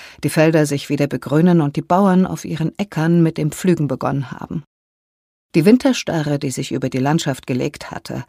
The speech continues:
das matte graue Licht, der tief hängende Himmel und das Gefühl der Einsamkeit,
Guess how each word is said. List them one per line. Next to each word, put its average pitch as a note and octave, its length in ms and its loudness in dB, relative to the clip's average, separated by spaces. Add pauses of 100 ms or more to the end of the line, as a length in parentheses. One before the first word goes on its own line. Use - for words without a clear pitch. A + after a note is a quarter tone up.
(340)
das - 180 -10
matte D3 300 2
graue C#3+ 320 2
Licht, - 560 -8
der C#3 100 -6
tief - 320 -2
hängende D#3+ 360 2
Himmel D3+ 480 2
und - 180 -4
das - 160 -10
Gefühl F#3+ 280 0
der D3+ 140 0
Einsamkeit, D3 760 0